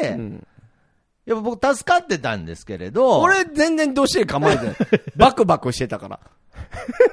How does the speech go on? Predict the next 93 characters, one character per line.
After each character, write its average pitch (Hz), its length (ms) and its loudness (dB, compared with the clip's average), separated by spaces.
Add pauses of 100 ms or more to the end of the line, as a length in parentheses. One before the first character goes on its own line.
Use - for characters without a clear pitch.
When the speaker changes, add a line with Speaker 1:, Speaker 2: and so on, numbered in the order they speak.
(1040)
Speaker 1:
<laughs> - 0 -
監 220 200 2
督。 208 180 6
Speaker 2:
で、 196 100 2
知 247 180 -2
ら 277 160 6
ず 285 160 -2
知 294 200 0
ら 269 140 6
ず 254 120 -2
に 254 80 0
潜 254 300 0
在 247 200 4
的 233 160 -2
に 226 140 -2
そ 208 120 2
の 208 100 2
バ 190 160 4
ク 233 80 -6
バ 202 120 2
ク 269 60 -4
僕 208 240 0
に 214 60 -2
伝 - 200 4
わ 226 100 8
っ 226 40 0
て 233 140 6
た 170 140 4
ん 101 140 -4
で 117 60 -4
す - 40 0
か - 140 6
ね。 220 60 -4
Speaker 1:
<laughs> 262 560 2
Speaker 2:
な - 60 4
ん - 0 -
か、 208 140 4
「な 254 80 6
ん 247 80 -2
と - 100 4
か 170 120 2
し 175 140 -2
な 180 140 2
き 214 100 0
ゃ」 143 80 4
み 139 140 0
た 427 180 6
い 466 100 6
な。 453 240 2 (480)
Speaker 1:
わ - 120 -6
か 131 160 -4
ん 110 100 -8
な 98 120 -12
い。 170 100 -12 (260)
Speaker 2:
い 165 40 0
や 170 100 0
け 220 100 2
ど、 202 100 4
あ 208 160 2
れ 254 140 0
は、 262 240 2
そ 208 220 -2
れ 226 80 2
は 214 200 2
も 214 400 4
う、 - 20 4
あ 175 80 2
の、 165 260 0
お - 20 0
笑 160 420 0
い 151 40 -8
芸 165 320 -2
人 139 480 -6
を 113 720 -2
ね、 170 420 -2
そ 123 160 -8
の、 117 160 -2
Speaker 1:
目 117 60 0
指 113 100 -2
し 113 60 -4
た 113 100 -2
ね。 - 120 -2
Speaker 2:
目 175 80 0
指 143 160 -2
し - 200 -14
て 139 140 -2
た 131 160 -2
時 147 360 -4
か 185 220 0
ら 170 200 2
の 151 440 0
Speaker 1:
う 101 40 -8
ん。 92 680 -10